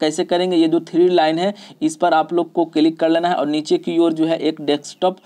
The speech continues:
अ, साइट दिखेगा जो कि इस प्रकार से, तो इसको आपको टिक कर लेना है, जो कि मेरा किया हुआ है। इसके बाद आपको क्या करना है, यहाँ पर आ जाना है ऑनलाइन एप्लीकेशन फॉर्म में, जहाँ कि आपको दिखेगा,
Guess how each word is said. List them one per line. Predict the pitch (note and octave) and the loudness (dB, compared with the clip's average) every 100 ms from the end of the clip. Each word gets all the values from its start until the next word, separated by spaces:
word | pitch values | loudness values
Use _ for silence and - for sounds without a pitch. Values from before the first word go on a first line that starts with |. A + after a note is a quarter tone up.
| - - | -20 -4
अ, | C3+ | -2
साइट | D3+ - C3+ E3 E3+ | -2 0 0 0 0
दिखेगा | E3 D#3+ E3+ F#3 | -2 0 0 0
जो | E3 D#3 | 0 0
कि | E3 | 0
इस | D#3 D#3 | 0 -2
प्रकार | D#3 D3+ D3+ | -4 0 0
से, | D3+ E3 | 0 -6
तो | - | -4
इसको | D#3 - E3+ | -6 -2 0
आपको | D3+ - D#3+ | 0 0 -4
टिक | D#3+ D#3 D#3 | -2 -2 0
कर | |
लेना | D3 D3+ | 0 2
है, | E3 C#3+ - C#3 | 0 -2 -10 -6
जो | C#3+ | -4
कि | G3 A3+ - - D3+ | -2 -4 -6 -14 -4
मेरा | D3+ D#3+ | 0 0
किया | D#3+ - D#3 | -2 0 2
हुआ | C3+ B2 A2+ | 2 0 -2
है। | - G#2 - - - - - | -4 -12 -14 -20 -20 -20 -10
इसके | - - E3+ | -6 -2 0
बाद | F3 F#3+ | 2 2
आपको | D3 D#3+ F3 | 0 0 -2
क्या | D#3+ D#3 | 0 0
करना | D#3 D#3+ E3 | 2 2 0
है, | E3+ F#3+ G#3 _ - - - | 0 -4 -6 _ -20 -20 -8
यहाँ | C#3+ D#3+ E3+ | -6 -2 0
पर | F3 | 2
आ | D#3 D#3 | 2 2
जाना | D#3+ E3 | 0 0
है | F3 | -2
ऑनलाइन | D3 D#3 D#3 D#3+ | 0 0 0 0
एप्लीकेशन | D3+ D#3+ D#3 D3+ D3 E3 | 0 -2 0 0 -2 -4
फॉर्म | D#3+ D#3+ D#3 | -4 -4 -2
में, | E3 | -2
जहाँ | D3 D3+ D#3+ | -2 -2 0
कि | D#3+ | 2
आपको | C#3+ C#3+ D#3 | 0 0 -2
दिखेगा, | D3 - E3 E3 | -2 -2 0 2